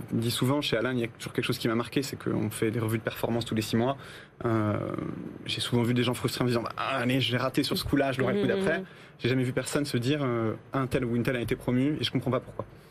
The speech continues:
Speaker 1: Et ça, pour le coup, c'est là où on vient changer aussi la manière dont on,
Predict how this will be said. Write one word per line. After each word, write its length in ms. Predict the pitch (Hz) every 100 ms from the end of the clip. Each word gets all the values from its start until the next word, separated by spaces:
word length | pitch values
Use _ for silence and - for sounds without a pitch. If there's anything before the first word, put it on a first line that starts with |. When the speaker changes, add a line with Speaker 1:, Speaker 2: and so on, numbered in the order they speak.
| - -
Speaker 1:
Et 80 |
ça, 200 | 117 165
pour 160 | 147 135
le 100 | 127
coup, 320 | - 147 156
c'est 140 | 151 131
là 140 | 139
où 240 | 127 117 113
on 200 | 120 117
vient 180 | 127
changer 300 | 123 135 123
aussi 160 | 120 -
la 80 | 117
manière 320 | 120 131 131
dont 120 | 113
on, 120 | 113